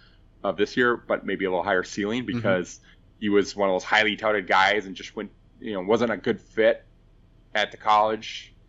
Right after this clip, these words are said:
Speaker 1: in-, level, and then now coming to the pros, also people are like, "Oh, why was he drafted tenth? He should have been fifth," you know, kind of deal. Um, so I, I, I liked that one, but yeah, the Primo one was weird.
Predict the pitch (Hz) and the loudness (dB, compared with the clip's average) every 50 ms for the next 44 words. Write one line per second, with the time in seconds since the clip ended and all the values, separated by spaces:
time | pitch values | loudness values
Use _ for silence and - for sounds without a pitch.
0 | _ _ - 127 120 110 - - - 131 117 117 113 117 131 135 131 - - 110 | _ _ -10 -8 -6 -6 -6 -8 -6 0 2 4 4 6 4 4 2 2 0 -2
1 | 101 98 101 101 101 98 98 95 95 98 98 98 - - 113 104 95 85 - - | -2 -2 -2 0 0 0 -2 -2 0 0 0 0 0 -4 -6 -6 -6 -6 -2 2
2 | 120 110 104 107 107 - - - - 110 92 98 92 90 - 156 139 104 92 95 | 4 4 6 4 2 2 0 -6 -8 -6 -2 -2 -2 2 4 4 4 4 4 2
3 | 113 139 143 131 - - 104 92 - 120 117 117 - - - - - 127 135 123 | 2 4 2 2 -2 -4 -8 -2 0 0 0 0 0 -6 -16 -14 -8 -6 -6 -6
4 | - 98 98 - - 110 90 98 90 87 - - 113 - - - - _ - - | -6 -8 -12 -8 -8 -6 -4 -4 -6 -6 -4 -2 -2 -2 -2 -6 -14 _ -20 -20
5 | - - - _ 101 95 92 - - 101 95 90 80 92 87 85 85 85 - - | -20 -20 -14 _ -4 -4 -2 -2 0 0 0 0 -2 -2 -4 -2 -4 -6 -8 -8
6 | - 92 90 87 85 80 80 - _ - - - - - - - - _ _ - | -8 -6 -4 -4 -4 -6 -8 -12 _ -20 -20 -20 -20 -20 -20 -20 -20 _ _ -4
7 | - 120 104 98 98 95 - - - - - - - 80 - - - 117 123 120 | 2 4 6 6 6 4 2 0 -6 -8 -6 -4 -4 -4 -4 -2 0 0 0 0
8 | - - - 110 113 107 104 107 117 - - 104 104 104 95 82 95 92 87 82 | -2 -2 -2 0 0 2 2 2 0 0 -2 2 2 4 4 2 0 -2 -4 -4
9 | 90 92 92 104 98 92 87 90 - - - 113 110 110 110 107 107 104 104 104 | -4 -4 0 0 0 0 0 -4 -6 -6 -6 -4 -2 0 0 0 0 0 -2 -2
10 | 101 90 - - 104 98 95 95 92 92 92 90 - | -4 -6 -4 -4 -2 0 2 2 2 0 -2 -4 -6